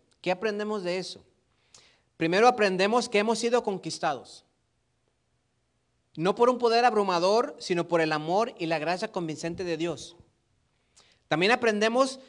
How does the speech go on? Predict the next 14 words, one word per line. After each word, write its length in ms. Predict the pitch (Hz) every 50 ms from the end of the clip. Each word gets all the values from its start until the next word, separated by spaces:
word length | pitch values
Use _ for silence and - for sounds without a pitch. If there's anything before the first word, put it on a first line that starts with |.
| - _ -
que 100 | - 185
dejamos 420 | 180 180 165 185 202 202 220 233
nuestras 340 | 233 233 214 - 202 185 -
coronas, 760 | - - 180 180 196 226 240 214 170 139 127 - - - - _ _ _ _ _ -
no 220 | - 156 190 208
como 180 | 208 240 214 240
una 140 | 247 247 240
señal 320 | 247 226 202 202 208 220
de 80 | 220 214
falta 300 | 214 214 208 202 214 226
de 100 | 208 190
respeto 580 | 175 170 160 - - 214 220 214 220 180 160
por 160 | - - 165 175
ellos, 460 | 208 214 175 156 147 151 - -